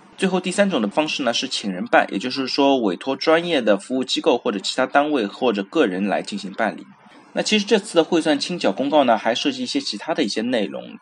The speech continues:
在这边仅为大家介绍这几个最主要的知识点。大家如果对我今天的话题有任何的问题或者建议呢，非常欢迎在我的音频下方留言，也非常欢迎将我的音频转发给有需要的朋友，希望真的可以帮助到他。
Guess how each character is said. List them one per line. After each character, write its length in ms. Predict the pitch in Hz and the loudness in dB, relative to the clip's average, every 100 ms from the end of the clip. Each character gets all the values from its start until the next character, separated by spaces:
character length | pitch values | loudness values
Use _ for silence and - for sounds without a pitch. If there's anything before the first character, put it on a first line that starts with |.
| _ | _
在 140 | 131 | 0
这 100 | - | 0
边 260 | 135 131 131 | -2 -2 -2
仅 160 | - 104 | -2 0
为 140 | 120 | 2
大 100 | 117 | 2
家 140 | 117 | 2
介 160 | 117 131 | 0 -4
绍 220 | - 113 | 0 -2
这 160 | 107 135 | 0 -6
几 240 | - - | -6 -8
个 120 | 101 | -4
最 220 | 107 160 117 | -2 0 -2
主 200 | - 92 | -2 -2
要 100 | 104 | -2
的 80 | |
知 180 | 101 - | -2 -4
识 100 | 143 | -4
点。 220 | 123 90 - - - | -2 -4 -4 -20 -4
大 100 | 135 | 0
家 100 | 139 | 4
如 120 | 143 | 4
果 140 | 135 | 4
对 120 | 107 135 | 4 2
我 140 | 98 | 2
今 180 | 127 131 | 0 -6
天 140 | 151 | -4
的 60 | 135 | -2
话 200 | 156 123 | 4 2
题 180 | - 117 | 2 -4
有 100 | 120 | -2
任 160 | 131 | -4
何 120 | 117 | -2
的 60 | 123 | -2
问 220 | 135 131 | 0 -2
题 180 | 104 110 | -4 -10
或 180 | - 117 | -2 0
者 320 | 101 90 90 - - | 2 2 0 -4 -8
建 240 | 156 143 | 0 0
议 40 | |
呢， 180 | 117 107 | 2 0
非 120 | 107 117 | 0 -4
常 100 | 113 | -2
欢 180 | 123 | -2
迎 60 | 120 | -2
在 140 | 120 | 0
我 120 | 104 90 | 0 0
的 60 | |
音 100 | 113 | -2
频 140 | 117 107 | -4 -4
下 140 | 113 | -2
方 160 | 117 113 | 0 0
留 120 | 113 | 0
言， 220 | 101 104 - _ _ - | 2 0 -4 _ _ -4
也 60 | |
非 140 | - 170 | -2 2
常 160 | 170 | 2
欢 160 | 175 165 | 4 2
迎 60 | |
将 120 | 160 151 | 4 4
我 40 | |
的 80 | 117 | 4
音 100 | 139 | 0
频 140 | 139 | -4
转 180 | 123 95 | -2 -2
发 200 | 92 139 | 2 0
给 100 | 131 | 0
有 160 | 113 - | -4 -4
需 220 | - - | 0 4
要 40 | |
的 60 | 165 | 4
朋 180 | - 107 | 2 0
友， 200 | 104 - - | 0 -2 -10
希 180 | - 139 | -4 4
望 220 | 123 107 - | 4 2 -8
真 160 | - 143 | -2 0
的 80 | 120 | 0
可 140 | - | 0
以 80 | 110 | 0
帮 200 | 120 - | 0 -2
助 120 | - | 0
到 100 | 107 | -2
他。 300 | - 113 - | -2 -2 -4